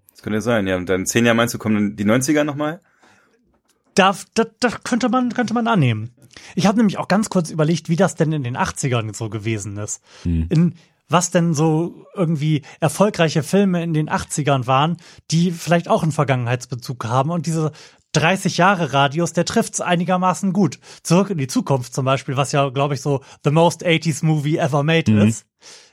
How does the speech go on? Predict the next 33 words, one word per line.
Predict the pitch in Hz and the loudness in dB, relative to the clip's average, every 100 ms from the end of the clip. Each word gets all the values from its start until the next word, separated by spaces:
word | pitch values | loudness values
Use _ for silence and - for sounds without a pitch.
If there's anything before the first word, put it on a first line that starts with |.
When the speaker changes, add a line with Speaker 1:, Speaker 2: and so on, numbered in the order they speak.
| _ _ _ | _ _ _
Speaker 2:
spielt | - - 165 190 190 | -10 -6 0 2 4
ja | 165 | 2
auch | 175 143 | 2 0
in | |
den | 135 123 | -2 0
fünfzigern. | 127 - 156 123 104 | -2 -2 -4 -4 -6
Die | 104 | -4
reisen | 123 131 147 | -2 0 -2
in | 139 | -4
die | |
fünfziger | 151 208 202 135 123 | -2 -2 -2 -2 -2
zurück. | - 107 104 - _ _ _ _ _ _ - | -4 -6 -8 -10 _ _ _ _ _ _ 0
Speaker 3:
Ja, | 113 - _ _ _ 95 | 0 0 _ _ _ -10
stimmt. | - 90 - _ _ _ _ | -6 -6 -10 _ _ _ _
Speaker 2:
Dirty | 165 165 175 | 0 2 2
Dancing | 185 214 202 147 | 2 2 0 0
spielt | - 151 147 147 | 0 0 0 0
in | 143 | -2
den | 135 | 0
fünfziger, | 165 151 - 123 113 | 0 0 -2 -4 -2
was | 127 151 | -2 -4
ein | 117 | -4
sehr, | 120 160 | 0 2
sehr | 139 | 2
erfolgreicher | 135 156 151 135 131 127 | 0 -2 -2 -4 -8 -6
Film | 165 143 | -6 -4
der | 160 | -6
achtziger | 185 - 127 107 | -8 -12 -10 -8
war. | 104 104 - _ _ _ | -8 -10 -14 _ _ _
Speaker 3:
Mhm. | 110 107 110 - _ _ _ 175 | 2 2 2 -2 _ _ _ -4
Speaker 2:
Full | - 175 | 0 2
Metal | 160 160 135 | 2 0 0
Jacket. | 190 175 120 - | 0 0 -4 -6